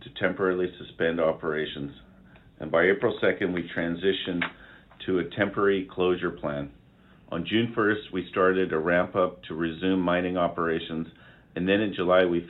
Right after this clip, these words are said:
faced strike action at the mine. We reiterate that the company is receptive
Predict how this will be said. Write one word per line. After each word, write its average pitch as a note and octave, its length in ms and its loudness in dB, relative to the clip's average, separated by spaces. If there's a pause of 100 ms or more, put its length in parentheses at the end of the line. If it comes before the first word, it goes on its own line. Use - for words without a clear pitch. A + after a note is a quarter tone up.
faced F#2 340 2 (280)
strike F2 300 0
action D#2+ 580 -2
at D#2+ 180 -4
the D#2+ 80 -2
mine. D2 360 -2 (920)
We F#2 480 0
reiterate G2+ 640 4
that F2+ 160 -6
the E2+ 180 -4 (160)
company G2 380 0
is E2+ 240 -4
receptive F2 600 -2